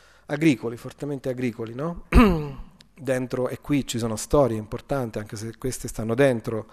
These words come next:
l'area del raccordo anulare, di storie importanti di presenza agricola e di produzione agricola storica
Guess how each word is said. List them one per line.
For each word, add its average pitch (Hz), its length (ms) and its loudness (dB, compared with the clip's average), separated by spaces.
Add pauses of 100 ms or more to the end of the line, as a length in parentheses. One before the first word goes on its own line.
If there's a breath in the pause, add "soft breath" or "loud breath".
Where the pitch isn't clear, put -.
(420 soft breath)
l'area 120 420 2
del 113 120 0
raccordo 113 340 -4
anulare, 123 340 0
di 110 60 -2
storie 120 220 -2
importanti 127 440 -2
di 117 60 -4
presenza 117 460 -2
agricola 110 680 -2
e 107 120 -12
di 110 100 -8
produzione 113 520 -2
agricola 107 460 -4
storica 113 640 -2